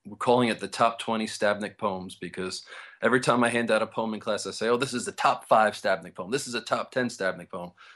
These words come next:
So we're finally rounding out the top twenty. Another really cool thing that I just, I'm crazy about. I started this about three years ago. Because I coach basketball, because it's late March,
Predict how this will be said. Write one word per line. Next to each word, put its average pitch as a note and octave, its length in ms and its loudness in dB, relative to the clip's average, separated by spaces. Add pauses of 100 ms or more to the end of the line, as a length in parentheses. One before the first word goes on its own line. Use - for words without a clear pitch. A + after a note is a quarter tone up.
(120)
So A#2 160 0
we're A2+ 120 4
finally C3 360 4
rounding A#2 440 2
out A2+ 200 0
the G2 100 -12
top - 320 -2
twenty. G2 460 -6 (680)
Another D3+ 400 4
really D3 520 0
cool C#3+ 180 -2
thing B2 220 2
that G#2 80 4
I G2+ 80 4
just, - 340 -6
I'm F2+ 200 -16
crazy C#3 480 2
about. E2 320 -6 (280)
I G#2 60 -8
started C#3 320 4
this C3 140 -4
about G#2+ 280 -4
three F3 220 -6
years E3+ 260 -2
ago. F#2+ 380 -4
Because C#3+ 240 0
I G3 60 4
coach F3+ 220 2
basketball, C3 680 2 (120)
because C3 300 0
it's B2 180 -2
late B2 260 0
March, A#2 420 0